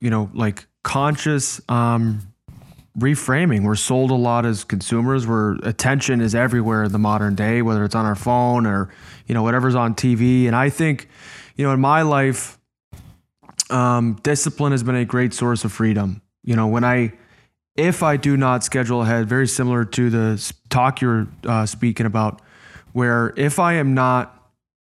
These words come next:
like, the, what is important to me has to be in my calendar. Like, wh-, you can tell what's important to somebody based on what they're spending money on and what they're spending time on. Like, show me your calendar and show me your bank account.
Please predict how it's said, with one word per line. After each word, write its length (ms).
like, 280
the, 80
what 260
is 180
important 360
to 60
me 120
has 340
to 60
be 140
in 80
my 100
calendar. 440
Like, 180
wh-, 180
you 160
can 160
tell 240
what's 180
important 340
to 40
somebody 400
based 340
on 300
what 140
they're 80
spending 340
money 220
on 280
and 140
what 100
they're 100
spending 300
time 300
on. 100
Like, 140
show 120
me 120
your 80
calendar 600
and 80
show 160
me 100
your 100
bank 240
account. 300